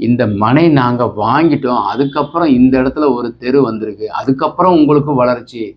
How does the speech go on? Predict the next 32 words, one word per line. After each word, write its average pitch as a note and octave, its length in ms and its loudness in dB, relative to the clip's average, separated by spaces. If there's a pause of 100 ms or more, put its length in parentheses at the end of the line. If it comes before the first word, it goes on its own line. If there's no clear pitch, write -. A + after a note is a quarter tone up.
(1040)
இந்த A#2+ 160 0
பக்கம் C3+ 340 2
ரோடே E3 340 4 (140)
ஃபார்ம் C#3+ 280 0
பண்ணல C3 240 2 (120)
சார், C#3+ 140 -2 (100)
நாங்க C3 260 0
இந்த A#2 160 -4 (100)
வீடு D3 240 0
இப்படி A#2+ 180 -6 (100)
கட்டியிருந்தோம், B2+ 560 -2
திடீர்னு C#3 440 2
சொல்லிட்டு A#2+ 300 -4
இங்க A2+ 220 -4
ஒரு G#2 140 -2
ரோடை C3 260 0
ஃபார்ம் G#2+ 200 -2
பண்ணிட்டார், G#2 380 -4
ஒரு G2 100 -6 (100)
பிளாட்டை C3 380 0
உடைச்சி C3+ 360 -4 (520)
அப்படி B2 260 -2
வச்சுட்டாங்க. G#2 480 -4 (580)
நல்லது. G2+ 520 -2 (1400)
மேற்குல D#3+ 680 2
எங்களுக்கு B2+ 320 2 (120)
வீட்டுக்கு E3+ 320 2 (120)
பின்னாடி D#3+ 420 2 (100)
இந்த D#3 180 2
இடத்துல E3 320 0
ஒரு C#3 120 4 (140)
ரோடு C#3 180 2